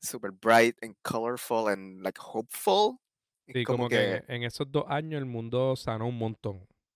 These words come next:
Speaker 2: <laughs>
Speaker 1: Y es como que, y Talia está aguantando un baby, like, wolf puppy.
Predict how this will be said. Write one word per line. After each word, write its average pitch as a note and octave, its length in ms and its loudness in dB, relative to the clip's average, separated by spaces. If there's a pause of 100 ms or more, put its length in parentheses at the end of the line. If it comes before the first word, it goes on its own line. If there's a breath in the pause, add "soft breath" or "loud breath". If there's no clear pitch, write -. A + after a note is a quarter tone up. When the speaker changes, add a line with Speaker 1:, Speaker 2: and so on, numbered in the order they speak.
(120)
Speaker 2:
<laughs> - 580 0 (140)
Speaker 1:
Y A#2 80 2
es G#2+ 120 4
como D3+ 220 4
que, A2+ 340 6
y A2+ 260 2
Talia G#2 300 4
está C3 220 2
aguantando D3+ 760 4
un A#2 140 -6
baby, C3+ 680 -2 (380)
like, A2+ 260 -2
wolf G#2 240 -4
puppy. D#2+ 460 -6